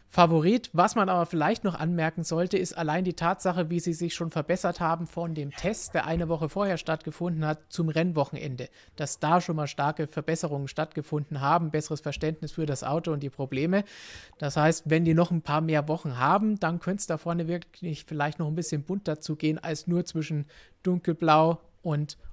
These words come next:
rot, sondern dass man da vielleicht sogar drei Teams haben, die um Siege kämpfen. Das wäre natürlich richtig cool. Aber das ist erstmal nur Zukunftsmusik und aktuell reichen uns natürlich auch zwei. Flo,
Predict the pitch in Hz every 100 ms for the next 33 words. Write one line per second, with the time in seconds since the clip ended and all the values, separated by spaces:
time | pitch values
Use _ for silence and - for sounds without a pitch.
0 | - 139 156 190 - - - 151 143 143
1 | 143 139 143 143 139 143 160 143 147 139
2 | 196 - 185 160 - 143 143 135 139 -
3 | 165 143 - 151 - 214 220 - - -
4 | - 151 156 151 139 147 139 143 - 135
5 | 165 185 202 - _ - - _ _ -
6 | 165 143 160 147 143 175 170 151 - 151
7 | 151 143 - - 208 180 175 - 165 -
8 | 214 - 190 - - - 180 170 165 -
9 | - 139 135 196 190 165 165 151 160 156
10 | 143 143 - 147 120 104 _ - - -
11 | - _ _ _ - - - 196 175